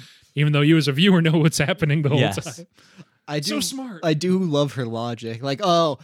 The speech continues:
Speaker 3: another screaming for your life prank. Nice try."
Speaker 1: Well, she thinks she's banging. She
Speaker 2: Yeah,
Speaker 1: thinks
Speaker 2: 'cause
Speaker 1: it's, like,
Speaker 2: she's, it's just
Speaker 1: sex
Speaker 2: moaning
Speaker 1: noises.
Speaker 2: noises come through the phone 'cause she's going like, yeah, yeah.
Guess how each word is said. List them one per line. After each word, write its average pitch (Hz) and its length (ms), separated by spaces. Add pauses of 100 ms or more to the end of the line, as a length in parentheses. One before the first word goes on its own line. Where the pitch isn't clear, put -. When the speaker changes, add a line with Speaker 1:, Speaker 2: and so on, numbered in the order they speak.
(100)
Speaker 3:
another 170 460
screaming 185 760
for 208 180
your 208 240
life 170 500
prank. 156 680 (200)
Nice 190 560
try." 165 640
Speaker 1:
Well, 202 100
she 208 120
thinks 233 180
she's 151 300 (160)
banging. 127 500 (240)
She 160 60
Speaker 2:
Yeah, 165 60
Speaker 1:
thinks 143 100
Speaker 2:
'cause 143 80
Speaker 1:
it's, 160 80
like, 185 80
Speaker 2:
she's, 147 160
it's 139 100
just 170 180
Speaker 1:
sex 139 100
Speaker 2:
moaning 151 340
Speaker 1:
noises. 98 300
Speaker 2:
noises 90 120
come 104 200
through 110 140
the 98 80
phone 113 200
'cause - 140
she's 120 120
going 127 200
like, 123 160 (160)
yeah, 110 280
yeah. 107 220